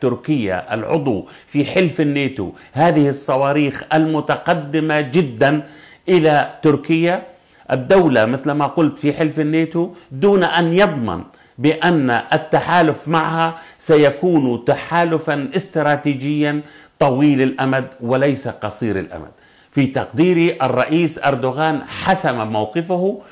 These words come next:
وقرر أن يتجه شرقا وأن يدير ظهره إلى، للغرب ولحلف الناتو.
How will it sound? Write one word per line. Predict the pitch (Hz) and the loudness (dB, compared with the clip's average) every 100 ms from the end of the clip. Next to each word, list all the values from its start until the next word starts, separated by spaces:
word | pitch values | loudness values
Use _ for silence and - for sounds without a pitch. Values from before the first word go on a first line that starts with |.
| - - | -20 -4
وقرر | 127 143 - 185 151 143 147 147 - - _ | 0 0 2 2 2 0 2 0 -4 -16 _
أن | 165 160 156 151 | 0 2 0 -2
يتجه | 139 139 - - - 165 143 120 - - | 0 -2 -4 -6 0 2 2 -2 -6 -20
شرقا | - - - 190 190 - 190 190 - | -20 -16 -2 0 0 0 -2 -4 -4
وأن | 143 139 165 156 143 | -2 0 0 2 0
يدير | 135 170 143 | 0 -2 -2
ظهره | 123 147 143 135 143 143 - - _ 135 | -2 -2 -4 -4 -4 -4 -8 -20 _ -4
إلى، | 135 131 - | -2 -2 0
للغرب | 131 127 120 143 135 - - | 0 0 0 -2 -2 -10 -8
ولحلف | 120 139 139 - 117 117 - 127 123 120 - - | 0 2 0 -4 -8 -8 -4 -4 -4 -8 -10 -6
الناتو. | 107 87 69 - | -6 -8 -12 -18